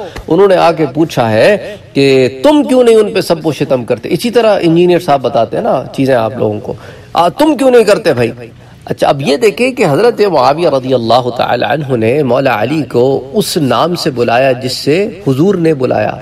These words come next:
حضور نے جو کنیت دی وہ کنیت سے بلایا۔ ابو تراب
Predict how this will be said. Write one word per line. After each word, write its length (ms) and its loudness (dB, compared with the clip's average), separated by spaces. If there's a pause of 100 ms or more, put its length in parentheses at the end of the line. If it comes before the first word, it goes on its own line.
(480)
حضور 280 2
نے 140 0
جو 120 -4
کنیت 440 0
دی 100 0
وہ 140 0 (100)
کنیت 300 2
سے 140 -2
بلایا۔ 400 2 (480)
ابو 340 0
تراب 360 2